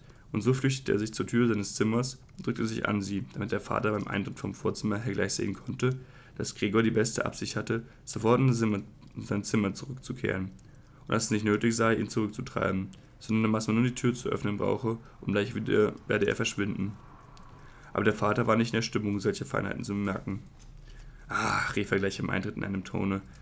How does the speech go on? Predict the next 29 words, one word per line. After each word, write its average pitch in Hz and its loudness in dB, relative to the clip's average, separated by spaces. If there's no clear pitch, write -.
als - -6
sei 110 6
er 110 4
gleichzeitig 104 0
wütend 107 0
und 104 0
froh. 98 0
Gregor 107 2
zog 127 -2
den 107 -2
Kopf - -8
vor 139 -4
der 135 0
Tür 110 -2
zurück 117 -2
und 104 -10
hob 110 -2
ihn 104 0
gegen 98 -2
den 101 -2
Vater. 98 -6
So - -6
hatte 127 4
sich 113 0
der 110 4
Vater 107 0
wirklich 110 -2
nicht 101 -2
vorgestellt, 98 0